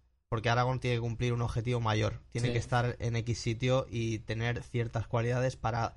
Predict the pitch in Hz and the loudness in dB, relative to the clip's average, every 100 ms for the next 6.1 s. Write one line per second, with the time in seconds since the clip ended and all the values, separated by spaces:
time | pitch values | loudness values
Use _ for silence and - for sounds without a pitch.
0 | - - 113 123 120 113 - 127 127 131 | -10 -8 -2 0 0 0 2 2 2 2
1 | 139 - 120 127 139 135 123 135 131 127 | 2 2 0 0 -2 -2 -2 0 0 -2
2 | - - - _ _ _ _ - 120 95 | -8 -16 -20 _ _ _ _ -2 0 2
3 | 110 104 104 107 - 120 127 117 - 110 | 2 2 2 0 -2 -2 0 0 0 2
4 | 107 120 120 107 101 101 101 92 92 - | 4 4 2 -2 -2 -2 -2 -6 -8 -4
5 | 104 - 110 110 107 110 107 - 110 113 | -4 -4 -6 -4 -2 -2 0 -2 -4 -4